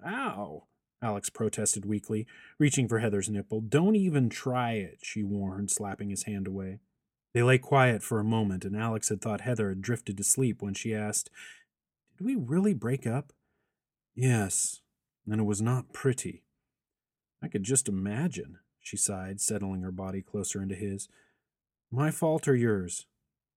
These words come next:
What do you think?" "Mutual? Of course.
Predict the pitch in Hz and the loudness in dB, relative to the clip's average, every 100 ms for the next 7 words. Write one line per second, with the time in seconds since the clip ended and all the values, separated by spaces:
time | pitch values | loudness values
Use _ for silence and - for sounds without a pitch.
0 | _ 117 131 - 127 123 107 90 - _ | _ -2 -2 2 2 2 0 -10 -14 _
1 | _ _ _ _ _ _ _ 104 120 120 | _ _ _ _ _ _ _ -2 -2 2
2 | 143 151 147 _ _ _ _ _ - - | 2 2 0 _ _ _ _ _ -20 -20
3 | - 101 85 - | -4 -2 2 0